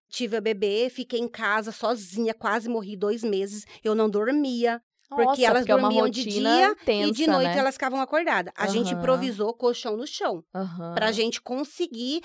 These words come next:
Speaker 1: pra não ficar toda hora pegando. Então, assim, e o medo de esmagar a criança, dormir também em cima.
Speaker 2: É, eu
Speaker 1: Porque
Speaker 2: acho
Speaker 1: o
Speaker 2: que é o
Speaker 1: Tino
Speaker 2: medo
Speaker 1: foi
Speaker 2: da maioria, né, das
Speaker 1: muito
Speaker 2: mães.
Speaker 1: parceiro, me ajudou
Speaker 2: Aham.
Speaker 1: demais. Muito, muito, muito. Então,
Speaker 2: Uhum.
Speaker 1: até então, não tinha intenção nenhuma de montar loja.
Speaker 2: Mas você tinha que ficar parada.
Speaker 1: Tinha que ficar.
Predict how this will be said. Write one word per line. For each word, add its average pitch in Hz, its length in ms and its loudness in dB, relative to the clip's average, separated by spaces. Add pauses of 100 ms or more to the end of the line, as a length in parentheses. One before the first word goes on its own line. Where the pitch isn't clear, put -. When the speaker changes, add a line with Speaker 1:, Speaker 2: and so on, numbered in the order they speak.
(120)
Speaker 1:
pra 277 140 4
não 277 100 0
ficar 294 300 -2
toda 269 280 2
hora 254 160 4
pegando. 233 540 0
Então, 262 240 -2
assim, 262 220 -6
e 285 80 0
o 320 40 2
medo 240 280 0
de 190 80 -12
esmagar 208 340 -2
a 196 40 -6
criança, 208 420 -6
dormir 208 260 -2
também 208 280 -4
em - 20 -8
cima. 196 340 -6 (100)
Speaker 2:
É, 202 220 -2
eu 185 40 -2
Speaker 1:
Porque 180 100 2
Speaker 2:
acho 180 100 -2
Speaker 1:
o - 40 -2
Speaker 2:
que 214 100 0
é - 20 2
o - 40 2
Speaker 1:
Tino 240 120 2
Speaker 2:
medo 196 140 0
Speaker 1:
foi 269 200 4
Speaker 2:
da 294 140 4
maioria, 277 600 6
né, 254 100 4
das 262 80 4
Speaker 1:
muito 262 220 0
Speaker 2:
mães. 190 260 2
Speaker 1:
parceiro, - 380 -10
me 196 100 -4
ajudou 196 300 -4
Speaker 2:
Aham. - 0 -
Speaker 1:
demais. 170 480 -8 (260)
Muito, 247 380 0
muito, 226 240 -4
muito. 190 200 -6
Então, 214 260 0
Speaker 2:
Uhum. 175 220 -10 (140)
Speaker 1:
até 233 220 0
então, 269 360 4
não 359 140 8
tinha 285 240 -2
intenção 277 420 -2
nenhuma 269 300 0
de 247 80 -4
montar 277 300 2
loja. 226 280 2
Speaker 2:
Mas 185 140 2
você 202 120 -4
tinha 190 200 -6
que - 80 -14
ficar 180 220 -8
parada. 160 560 -6
Speaker 1:
Tinha 247 180 2
que - 80 -8
ficar. 196 320 -6